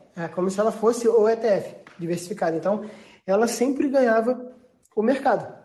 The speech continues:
a rentabilidade do mercado. E aí, algumas pessoas, nas suas individualidades, individualidades, no seu egoísmo ali, começaram a buscar gestores externos que recomendassem câmbio de, de ações entre a família. Então, por exemplo,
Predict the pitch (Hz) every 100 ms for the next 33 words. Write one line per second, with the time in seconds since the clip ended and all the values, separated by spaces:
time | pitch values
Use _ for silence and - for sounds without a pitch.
0 | - 208 180 190 202 208 196 214 233 214
1 | 170 - - - - 202 214 285 - 208
2 | 208 226 254 - 247 - 208 185 - -
3 | 190 185 208 208 - - 185 190 202 202
4 | 196 185 208 175 175 - - _ _ 185
5 | 175 190 190 180 190 208 - - _ -
6 | 175 190 190 180 180 214 190 180 214 240
7 | - - _ _ - 214 226 226 208 247
8 | 220 196 214 - 180 147 196 202 190 196
9 | 226 - - _ _ _ _ _ _ _
10 | _ 196 190 - 202 233 247 - - _
11 | _ - 196 226 254 269 202 196 240 302
12 | 294 - - _ _ _ - 233 233 185
13 | 185 185 - - 170 202 190 - 233 180
14 | 220 247 240 254 220 208 175 185 190 202
15 | 196 196 170